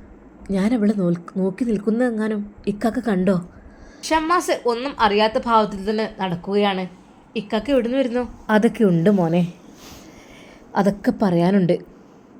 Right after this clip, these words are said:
ഒരുപാട് ഒരുപാട് പ്രതീക്ഷകൾ എൻ്റെ മനസ്സിലുണ്ട്. അത് തേടി വന്നതാണ് ഞാൻ." ഒരു നിമിഷം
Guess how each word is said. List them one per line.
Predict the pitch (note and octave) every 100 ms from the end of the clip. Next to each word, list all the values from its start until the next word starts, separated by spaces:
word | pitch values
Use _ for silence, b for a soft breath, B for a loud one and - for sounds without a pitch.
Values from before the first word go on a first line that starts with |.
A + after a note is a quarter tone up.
| - -
ഒരുപാട് | G#3 G3+ G3+ A3
ഒരുപാട് | F#3 E3+ F#3+
പ്രതീക്ഷകൾ | G3+ F3 D#3+ E3+ - G3 G3
എൻ്റെ | F3+
മനസ്സിലുണ്ട്. | F3 D#3+ D3+ G#3+ F3+ D#3 F3 - - - - -
അത് | F#3+ G3
തേടി | G#3+ F3 F3
വന്നതാണ് | G3 E3 F3 F3 E3+
ഞാൻ." | E3+ - G#3 - - - - - - -
ഒരു | C#4 D#4+
നിമിഷം | F4+ C#4+ -